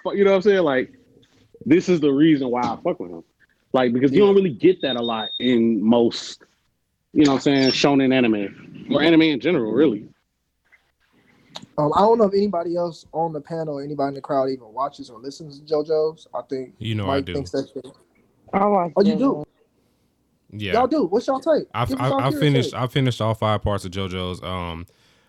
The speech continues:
Speaker 3: now, I love Kira as a villain. I do think Kira is one of the best villains of all time, but I'm gonna call Cap. I'm gonna call Big Cap on the,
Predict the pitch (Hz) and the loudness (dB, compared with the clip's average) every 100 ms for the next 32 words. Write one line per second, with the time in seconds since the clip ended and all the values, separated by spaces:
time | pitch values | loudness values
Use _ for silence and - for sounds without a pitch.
0 | _ 107 104 95 92 - _ 104 107 98 | _ -8 -4 -4 -6 -10 _ -8 -6 -6
1 | 92 101 110 107 - - 104 98 87 92 | -6 -4 -4 -4 -6 -8 -6 -6 -8 -10
2 | 98 95 90 92 85 90 110 107 104 98 | -8 -8 -8 -10 -12 -8 -6 -6 -6 -10
3 | - 107 98 92 90 90 78 90 90 92 | -8 -8 -6 -8 -10 -12 -12 -14 -12 -12
4 | 92 76 85 87 98 92 87 92 92 - | -12 -12 -12 -12 -10 -12 -10 -8 -4 -2
5 | 104 - - 101 92 - _ - 110 104 | -2 -4 -10 -18 -18 -20 _ -20 -14 -8
6 | 107 101 101 107 92 95 87 | -8 -8 -8 -8 -6 -8 -10